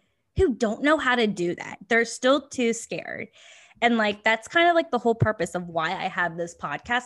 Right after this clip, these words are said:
along with my YouTube channel too. It's about helping people open up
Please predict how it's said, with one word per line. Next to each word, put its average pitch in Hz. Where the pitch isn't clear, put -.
along 254
with 508
my 403
YouTube 240
channel 190
too. 233
It's 185
about 196
helping 247
people 190
open 240
up 190